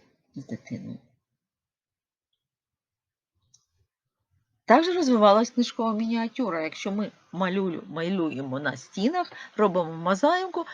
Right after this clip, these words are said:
чому б це не робити у книгах? І у Візантії книги піднялись до значних художніх висот, оскільки на нього суворість канони не поширювалась. Книжкова мініатюра була виразною,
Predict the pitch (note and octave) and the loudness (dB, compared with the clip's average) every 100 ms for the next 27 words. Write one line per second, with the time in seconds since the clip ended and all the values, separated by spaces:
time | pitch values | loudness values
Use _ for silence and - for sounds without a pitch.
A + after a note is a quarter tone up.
0 | - - C#4+ A4+ - F4 G4+ E4+ C#4 G3+ | -14 -6 0 0 0 -4 -2 0 0 2
1 | E4 D4+ C#4 - - - F#4+ D#4+ C3+ B2+ | 0 0 -4 -6 -20 -16 -8 -8 -8 -12
2 | _ _ _ _ _ - - - - A3 | _ _ _ _ _ -20 -20 -14 -2 0
3 | C4+ F#4 F#4+ C5+ B4+ G#4+ - A4+ F#4 D#4+ | 0 -2 -2 4 6 4 2 0 2 2
4 | D4+ D#4+ G4+ F4+ A#3+ C4 C#4 C4+ - G#4 | 2 4 4 4 2 2 2 0 -2 -6
5 | - D4 D4 C#4 D4 - D4+ - D3+ - | -4 0 2 2 -2 -2 -4 -2 -4 -6
6 | - - - - - - C4+ C#4 C4 B3+ | -18 -20 -12 -8 -2 0 2 4 6 6
7 | C4 A#3 A#3+ - A#3 D#4 D4+ - A#3+ A#3+ | 6 6 2 0 2 2 0 0 2 4
8 | C4 B3 A#3+ A3 - G3 - G2 - - | 6 6 4 -2 -6 -8 -10 -16 -18 -20
9 | _ _ _ _ _ - C4 - A#4 A4 | _ _ _ _ _ 0 0 4 4 4
10 | E4 B3+ A#3 A3+ G4+ F#4 C#4 C#4 G#3+ F3+ | 4 4 4 2 0 2 4 4 2 0
11 | D#3+ D#3 E3+ A#3 | 0 -2 -4 -4